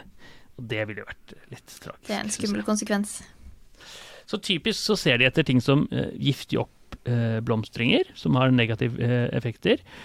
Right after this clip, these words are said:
Speaker 1: eh, både for oss mennesker, men også for kommersiell fiske. Så hvis det er, eh, mye gift i et område, så kan det bli mange plankton som, eh, kan ødelegge, eh, produksjonen av, eh, oppdrettslaks, for eksempel.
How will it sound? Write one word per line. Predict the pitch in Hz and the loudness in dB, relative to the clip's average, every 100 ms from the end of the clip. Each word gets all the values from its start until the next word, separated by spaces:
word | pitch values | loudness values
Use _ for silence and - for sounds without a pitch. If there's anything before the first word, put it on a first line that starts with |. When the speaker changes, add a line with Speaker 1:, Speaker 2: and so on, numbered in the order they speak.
| - - - | -18 -12 0
Speaker 1:
eh, | - - _ - - - 139 | 0 0 _ -20 -18 -10 -6
både | 131 143 117 113 | 0 2 2 2
for | 120 | 2
oss | |
mennesker, | 123 110 - | 2 2 4
men | 262 - | 4 4
også | - - | -2 -4
for | 147 | -4
kommersiell | - 147 139 131 107 123 120 | 0 0 2 2 2 0 0
fiske. | 127 - - 277 311 | -4 -4 0 0 0
Så | - 143 | -2 -2
hvis | 127 - | -2 -4
det | - | 2
er, | 123 123 120 117 - | 2 4 0 -2 -4
eh, | - - - - - - | -10 -16 -18 -20 -18 -4
mye | 135 113 110 | 0 0 0
gift | 147 - 131 | -2 -2 -2
i | |
et | 127 | 2
område, | 123 147 156 | 2 2 0
så | - | 0
kan | 110 | 0
det | |
bli | 110 110 | 2 2
mange | 110 110 107 | 2 2 4
plankton | 135 135 170 | 4 4 0
som, | 143 143 | -2 -4
eh, | 117 | -6
kan | 107 123 | -6 -4
ødelegge, | 110 101 113 113 117 - - - - - | -6 -8 -12 -10 -10 -12 -20 -20 -20 -14
eh, | 110 123 107 - - - - _ - - - | -10 -10 -12 -16 -20 -20 -20 _ -18 -12 -10
produksjonen | 120 113 113 104 104 | -8 -8 -6 -6 -2
av, | 107 107 | -2 -2
eh, | 107 104 107 | -4 -6 -8
oppdrettslaks, | - - 101 - - 160 - - | -10 -10 -12 -12 -2 -2 -2 -6
for | - | -4
eksempel. | 165 135 110 226 | -2 -2 0 0